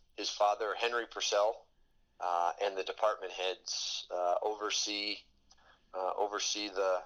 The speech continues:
the day-to-day oper-, operations of the resort. Everything from, from snowmaking, which I get to do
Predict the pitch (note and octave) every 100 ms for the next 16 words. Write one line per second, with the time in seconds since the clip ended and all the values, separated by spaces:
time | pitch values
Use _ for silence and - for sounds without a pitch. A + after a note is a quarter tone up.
0 | - _ - - G2+ G2 G2 G2 G2 G2+
1 | - - F#2+ G2 F#2+ F#2+ F#2+ F#2 F2+ F2
2 | G2 F2+ F2 G2 F2+ F2+ F#2 - F2 -
3 | _ _ _ - - F#2 - A#2 A2 A#2
4 | B2+ B2 B2 G2+ G#2 G2 G2+ - F#2+ G#2
5 | G2 F#2